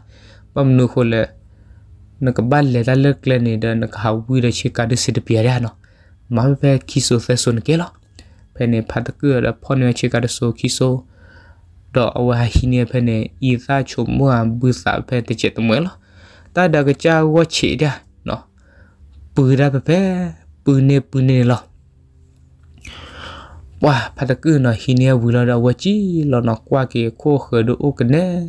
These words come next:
Qua xì qua qua nè. Phải này, phá tất cứ chung một thôi đã. Ừ, ta lo bỏ khô về. Cái đê, cái đê mà ở mà sao lo ra lo mơ.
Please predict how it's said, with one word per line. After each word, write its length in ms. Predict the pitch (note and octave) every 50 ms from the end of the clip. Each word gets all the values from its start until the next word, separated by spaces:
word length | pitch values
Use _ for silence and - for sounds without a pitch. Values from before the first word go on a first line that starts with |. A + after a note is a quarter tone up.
| E3 - _ _ _ _ _ _
Qua 160 | - A#2+ A2 A2
xì 260 | - - - B2 A#2+ A#2
qua 120 | A#2+ A2+
qua 180 | - - C#3 B2+
nè. 220 | C3 D#3 D#3+ D#3+ D#3+ _ _ _ _ _ _ _ _ _ - _ - - - - _ - - - - - - - - - - _ - - _
Phải 160 | - D3+ D#3+
này, 260 | D#3 D3+ C#3 B2+ - -
phá 140 | - C#3
tất 120 | C#3 - C3 -
cứ 120 | - D#3 D3+
chung 220 | - - - D#3 D#3
một 80 | D#3
thôi 220 | - D3 C#3+ C#3 C3+
đã. 120 | C#3 - - -
Ừ, 80 | C#3 C3+ A#2+ A#2 A2+ G#2+ G#2+ G#2 - - - -
ta 120 | - C#3
lo 120 | C#3 C#3+ C#3
bỏ 300 | - - A#2 A2+ C3 B2+ -
khô 180 | - E3 D3 -
về. 440 | - C3 A#2+ A2+ A2 A2 A2 A2 A#2+ - - - - - _ _ _ - -
Cái 120 | - A#2+ A#2
đê, 200 | A2+ B2 B2 A#2+
cái 160 | - A#2+ A#2
đê 160 | A2+ A#2+ A#2+
mà 220 | A#2 A#2 A2+ A2+ -
ở 120 | - B2 A#2
mà 200 | A#2 A2+ A2 A2
sao 220 | - - A#2+ A#2
lo 120 | A#2 A#2+
ra 120 | A2+ A#2 A2+
lo 80 | A#2
mơ. 440 | A#2 A#2+ C#3+ F3 G3 G3 F#3+ F#3 F3+